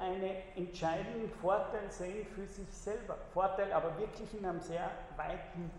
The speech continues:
Sinne, also nicht in dem Sinne, ich selber bin jetzt sozusagen,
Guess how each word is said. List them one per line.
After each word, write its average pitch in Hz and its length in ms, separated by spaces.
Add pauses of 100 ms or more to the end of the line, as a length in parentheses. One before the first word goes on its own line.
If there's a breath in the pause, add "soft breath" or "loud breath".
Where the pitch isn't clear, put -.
(220)
Sinne, 214 380 (120)
also 147 220
nicht 190 300
in 196 80
dem 175 180
Sinne, 175 300 (540 loud breath)
ich 226 280
selber 196 460
bin 180 360
jetzt - 240
sozusagen, 143 840